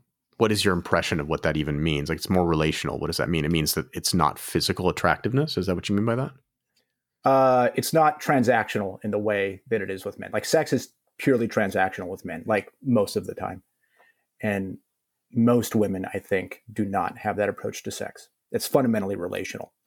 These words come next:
Speaker 2: So that, like, <clears throat> the quality of a woman's orgasm, I think, depends greatly, or to a much greater degree, on the quality of the relationship than it does with a man. With a man, the quality of the orgasm is, like, how attractive is the woman and, like, what are you physically doing?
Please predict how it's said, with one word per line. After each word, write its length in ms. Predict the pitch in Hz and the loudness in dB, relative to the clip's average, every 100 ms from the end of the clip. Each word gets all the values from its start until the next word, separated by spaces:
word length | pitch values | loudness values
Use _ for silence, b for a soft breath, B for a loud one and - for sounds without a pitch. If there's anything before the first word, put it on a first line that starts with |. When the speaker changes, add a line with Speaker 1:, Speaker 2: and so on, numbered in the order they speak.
| b b b | b b b
Speaker 2:
So 140 | - | 2
that, 180 | 143 139 | 4 4
like, 280 | 135 120 - _ | 2 0 -4 _
<clears throat> 80 | 175 | 0
the 200 | 143 143 | 2 2
quality 380 | - 208 208 | 4 6 6
of 80 | 170 | 4
a 40 | 143 | 4
woman's 280 | 135 131 | 4 2
orgasm, 500 | 120 120 120 117 120 117 | 2 4 4 4 2 0
I 60 | 113 | -2
think, 180 | 113 | -4
depends 380 | 117 - 104 101 | -6 -6 -6 -6
greatly, 580 | - 98 101 110 139 135 _ - | -6 -2 -2 0 -4 -6 _ -8
or 140 | 113 120 - | -8 -6 0
to 140 | 147 | 2
a 60 | 120 | 4
much 320 | 120 131 - | 4 2 2
greater 220 | 127 120 | 2 2
degree, 400 | 113 107 104 110 | 0 0 -2 -4
on 80 | 107 | -8
the 60 | - | -10
quality 340 | - 104 104 | -2 -2 -2
of 60 | 98 | -4
the 100 | 92 | -6
relationship 580 | 95 101 - 139 185 - _ _ _ _ | -6 -6 -8 -6 -6 -6 _ _ _ _
than 100 | 117 | -6
it 80 | 98 | -4
does 200 | 104 95 | -6 -8
with 160 | _ - | _ -20
a 40 | |
man. 120 | 90 - _ - | -18 -20 _ -2
With 180 | 151 156 | 0 2
a 40 | |
man, 480 | 151 247 220 160 143 _ _ _ _ _ | 2 4 4 0 -4 _ _ _ _ _
the 60 | 135 | 0
quality 260 | 175 156 | 4 4
of 60 | 143 | 4
the 60 | 131 | 4
orgasm 560 | 123 117 113 107 107 | 4 4 2 0 -4
is, 140 | 104 107 | -4 -4
like, 280 | 95 - _ - | -4 -6 _ -4
how 180 | 113 | 0
attractive 360 | 135 135 113 107 | 2 2 2 0
is 80 | 104 | -2
the 100 | 110 | -2
woman 400 | 101 98 98 95 | -2 -6 -8 -8
and, 100 | 104 | -8
like, 160 | 95 98 | -8 -6
what 160 | 113 101 | -4 -4
are 40 | |
you 120 | 98 | -6
physically 400 | - 107 92 95 | -4 -6 -6 -12
doing? 220 | 95 87 | -10 -12